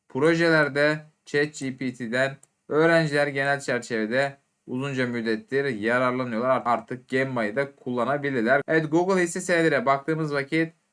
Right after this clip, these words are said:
Nasdaq Amerikan borsalarında işlem görüyor. Yüz kırk bir nokta seksen beş dolar şu an itibariyle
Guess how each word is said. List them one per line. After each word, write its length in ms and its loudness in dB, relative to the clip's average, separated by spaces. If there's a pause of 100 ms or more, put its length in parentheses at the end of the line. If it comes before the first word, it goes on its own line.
(140)
Nasdaq 600 2
Amerikan 560 0
borsalarında 500 -2
işlem 560 -4
görüyor. 460 2
Yüz 480 -4
kırk 440 -2
bir 220 0
nokta 520 0
seksen 580 -4
beş 240 -4
dolar 260 0
şu 200 -6
an 140 0
itibariyle 800 0